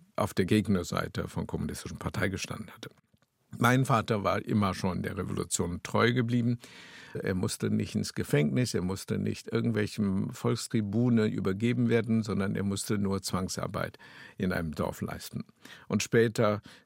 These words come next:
kam ich als sein Sohn, als sein Zögling des historischen Konterrevolutionären so und so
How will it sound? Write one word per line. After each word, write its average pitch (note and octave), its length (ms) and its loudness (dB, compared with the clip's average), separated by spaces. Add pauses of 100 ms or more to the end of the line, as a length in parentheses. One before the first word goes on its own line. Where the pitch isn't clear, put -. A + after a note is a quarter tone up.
kam G2 240 0
ich - 200 -6
als - 220 -6
sein D#2+ 240 -2
Sohn, B2+ 500 4
als - 200 -6
sein E2+ 260 -4
Zögling A2+ 560 2
des F#2+ 300 -2
historischen A2+ 720 2
Konterrevolutionären G2+ 1200 0
so F#2+ 160 0
und F2 180 -2
so C3 300 4